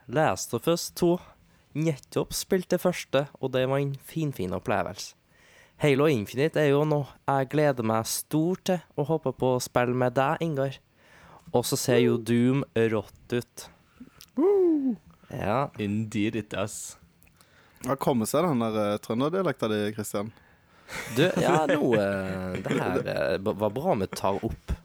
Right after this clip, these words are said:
Speaker 1: Nå har jeg bevis. <laughs>
Speaker 2: Jeg tror vi må ha en sånn recap en gang, hvor vi bare tar alle svarene dine etter hverandre.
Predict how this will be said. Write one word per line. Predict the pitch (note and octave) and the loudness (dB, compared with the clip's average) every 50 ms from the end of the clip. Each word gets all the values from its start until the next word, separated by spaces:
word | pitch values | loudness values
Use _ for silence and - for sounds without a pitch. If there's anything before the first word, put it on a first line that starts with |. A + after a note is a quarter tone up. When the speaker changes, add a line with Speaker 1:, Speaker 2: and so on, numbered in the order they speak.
| - - | -18 -16
Speaker 1:
Nå | - A2 A2+ | -12 -8 -6
har | A#2+ A#2+ | -4 -4
jeg | C3+ | -4
bevis. | - G2+ G2 G2 B2 C#3 - - - - - - F3+ - - | -4 -6 -6 -4 -2 0 2 2 0 0 0 -2 -2 -2 -2
<laughs> | - | 0
Speaker 2:
Jeg | D3+ D3+ - - G3+ - A2 C#3+ F3 - | 0 0 2 2 2 2 4 2 2 2
tror | - D3+ D#3 | 4 4 4
vi | E3 E3 | 4 4
må | D#3 D3 C#3+ C#3 C3 B2 A#2+ | 4 4 4 4 4 4 2
ha | A#2 B2+ C3 C3+ | 2 2 2 2
en | C3 - | 0 0
sånn | - A#2+ A2+ A2 G#2+ G#2+ G2 - | 0 0 0 0 -2 -2 -4 -4
recap | - A#2+ A2+ A#2 B2+ C#3+ - - C#3 B2+ - - | -2 0 0 2 0 0 0 -2 -2 -2 0 -2
en | B2+ A2+ G#2+ | -2 -2 0
gang, | G#2 G2+ G2+ | -2 -2 -2
hvor | A#2+ A2+ | 0 0
vi | A2+ A2 G#2+ | 0 0 0
bare | A2 A2 G#2+ G#2+ | 0 0 0 0
tar | - - A#2 A2+ A#2 G#2+ | 0 0 0 0 0 0
alle | G#2+ G#2+ A2+ | 0 -2 -2
svarene | - - A#2+ A2 A2+ A#2 A#2+ A#2 | -2 0 0 0 0 0 0 0
dine | A2+ G#2+ G2 G2+ | -2 -2 -2 -4
etter | G#2+ - B2+ A#2 | -4 -4 -2 -2
hverandre. | A#2+ B2+ B2+ A2+ G#2 A2+ | -2 -2 -2 -4 -4 -6